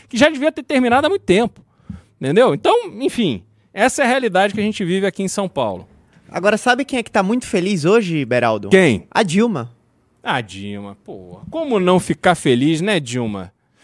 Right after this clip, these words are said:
Speaker 1: A Dilma é a prova concreta que o Brasil é esse país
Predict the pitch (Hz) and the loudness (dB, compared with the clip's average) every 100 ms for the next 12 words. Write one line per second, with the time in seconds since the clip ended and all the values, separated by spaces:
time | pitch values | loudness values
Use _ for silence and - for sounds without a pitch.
0 | - - 311 185 226 311 311 320 - - | -8 0 0 2 2 4 2 0 -6 -20
1 | _ _ _ _ _ _ 240 269 233 262 | _ _ _ _ _ _ 2 2 2 0
2 | - 226 285 262 240 277 330 - 170 165 | 2 6 6 6 2 2 2 4 4 4
3 | 220 - 254 262 247 165 156 180 226 285 | 0 -2 0 4 4 4 0 2 2 0
4 | - - 214 220 226 254 - 277 208 151 | -4 2 4 4 2 -2 2 4 4 4
5 | 208 - - | 0 -6 -14